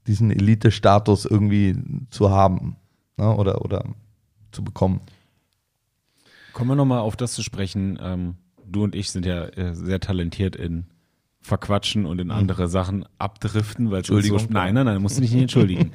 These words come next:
Speaker 1: <laughs>
Speaker 2: Das ist, das ist ja, es ist ja in diesem Podcast gewollt. Mit Björn, Björn macht das ja nicht so gerne, weil wir, hm, immer versuchen, einen Quickie zu machen, aber ich nehm, wir nehmen uns heute mal Zeit, das zu recappen.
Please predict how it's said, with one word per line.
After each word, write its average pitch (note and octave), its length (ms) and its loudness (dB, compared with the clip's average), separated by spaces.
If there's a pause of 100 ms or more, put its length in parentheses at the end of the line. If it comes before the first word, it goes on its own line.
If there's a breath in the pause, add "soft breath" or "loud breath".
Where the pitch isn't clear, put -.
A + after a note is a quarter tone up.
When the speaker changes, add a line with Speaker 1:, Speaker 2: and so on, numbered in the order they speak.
Speaker 1:
<laughs> - 140 -6
Speaker 2:
Das - 200 -2
ist, A#2+ 240 -6
das G2+ 100 -4
ist A2 140 -8
ja, G#2 100 -2 (220)
es G2+ 120 -6
ist A2+ 140 -2
ja B2 80 0
in G2 100 -2
diesem G2+ 220 -2
Podcast - 480 -6
gewollt. F2+ 420 -4 (300 soft breath)
Mit F2+ 240 -10
Björn, G2+ 360 2
Björn G#2 180 2
macht F2+ 180 -4
das F#2 100 -6
ja F2+ 80 -2
nicht D3+ 220 4
so F3+ 100 0
gerne, E3 360 0 (260 loud breath)
weil G#2+ 160 0
wir, G#2 220 2
hm, A#2 300 -2
immer G#2+ 240 -2
versuchen, G#2 340 -2
einen F#2 100 -2
Quickie C3+ 300 -2
zu - 140 -6
machen, A#2 300 -2
aber F#2+ 220 -6
ich - 260 -16
nehm, G2+ 320 -4
wir G#2+ 160 0
nehmen A2 160 2
uns G2+ 140 -4
heute G2+ 180 -2
mal F#2 160 -4
Zeit, G2+ 300 -6
das D#2 120 -14
zu - 120 -14
recappen. F#2 580 -10